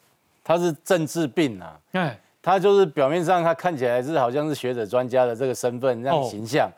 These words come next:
Speaker 2: 哎。
Speaker 1: 可是基本上他讲的满口是政治话。
Speaker 2: 嗯。
Speaker 1: 即使是专业的这个术语，经过他脑中一转，都可以变成是用政治语言的方式来讲出来，所以他会讲错嘛。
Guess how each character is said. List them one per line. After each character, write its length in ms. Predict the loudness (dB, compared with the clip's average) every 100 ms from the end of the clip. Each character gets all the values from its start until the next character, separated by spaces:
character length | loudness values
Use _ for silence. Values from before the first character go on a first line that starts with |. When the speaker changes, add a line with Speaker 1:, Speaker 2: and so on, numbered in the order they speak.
| -6
Speaker 2:
哎。 260 | -4 -4 -4
Speaker 1:
可 80 | -2
是 60 |
基 180 | 0 2
本 160 | 0 2
上 220 | 0 2
他 120 | 0
讲 320 | 0 -2 -4 -4
的 100 | -6
满 180 | -4 -4
口 140 | -6
是 120 | -8
政 200 | -4 -4 -4
治 180 | -8
话。 260 | -4 -2 -4 -4
Speaker 2:
嗯。 240 | -2 -2 -2
Speaker 1:
即 180 | 0 2
使 220 | 2 0
是 120 | 0
专 360 | -2 0 2 4
业 200 | 4 4
的 320 | 4 2 2 -2
这 120 | -2 0
个 120 | 2
术 360 | 2 2 4
语， 200 | 2 -4 -14 _ _ _ -4
经 200 | 0 2
过 140 | 4
他 120 | 4
脑 200 | 4 2
中 180 | 2 0
一 60 | -2
转， 260 | 0 0 2
都 100 | 0
可 120 | 0
以 40 | -2
变 280 | 2 0 2
成 180 | -2
是 140 | 0 2
用 220 | 2 0
政 340 | 0 2 2 0
治 240 | -2 -2
语 140 | 0
言 140 | -4 -4
的 100 | -2
方 160 | -2
式 140 | 0 0
来 120 | 0
讲 220 | 0 -6
出 100 | -4
来， 120 | -4
所 100 | 0
以 80 | 0 0 -4 0
他 80 |
会 80 | 0
讲 180 | 0 -2
错 220 | 0 0
嘛。 160 | 0